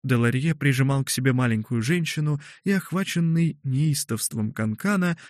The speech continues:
бесновался среди танцующих, точно большая марионетка.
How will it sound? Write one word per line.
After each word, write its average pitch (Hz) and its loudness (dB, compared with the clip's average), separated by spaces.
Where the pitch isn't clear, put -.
бесновался 156 0
среди 135 0
танцующих, 123 0
точно 117 -2
большая 123 -2
марионетка. 117 -6